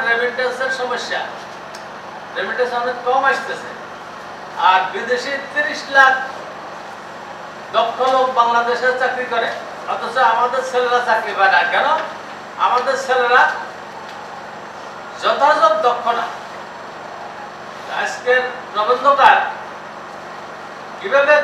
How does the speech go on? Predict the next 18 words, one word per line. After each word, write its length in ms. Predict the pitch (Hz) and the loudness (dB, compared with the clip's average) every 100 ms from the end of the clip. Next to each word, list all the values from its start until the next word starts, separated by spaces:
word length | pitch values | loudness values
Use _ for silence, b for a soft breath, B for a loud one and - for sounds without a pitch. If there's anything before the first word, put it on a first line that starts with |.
| 247 | 4
দক্ষ 220 | 240 - 269 262 254 254 - - - - - - - - - - - | 0 0 2 4 2 -2 -10 -14 -14 -14 -14 -14 -14 -14 -14 -14 -4
জনশক্তি 640 | 180 208 226 240 233 254 254 247 240 - - - - - - - - - - - - - - - - - - | -2 0 -2 -6 -8 -8 -8 -8 -10 -12 -12 -14 -14 -14 -12 -12 -12 -12 -10 -10 -10 -12 -12 -14 -14 -8 -4
গঠন 260 | 196 277 277 | -2 0 2
করা 180 | 262 254 240 | 4 4 6
যায়, 200 | 208 - - - - - - - - - - - - - | 6 6 4 -6 -12 -14 -14 -14 -14 -14 -12 -12 -10 -6
এই 80 | 196 196 | -6 0
গঠনের 420 | 208 208 - 185 - | 0 2 2 0 0
সংকট 360 | 247 240 269 262 240 | 0 2 2 0 0
কোথায়, 380 | 226 226 277 - - - - - - - - - - | 0 6 6 4 -2 -8 -12 -12 -12 -12 -12 -8 0
আর 100 | - - | 0 0
কিভাবে 400 | - 247 294 302 302 285 | -4 4 6 8 6 6
এই 60 | 269 - | 4 2
সংকট 300 | 254 247 269 262 | 0 2 2 2
কাটিয়ে 300 | 233 226 233 | 2 2 -2
উঠা 180 | 233 269 262 | 0 2 6
যায়, 180 | 240 240 247 | 6 6 4
এর 80 | 247 | 0
উপর 140 | 233 | 2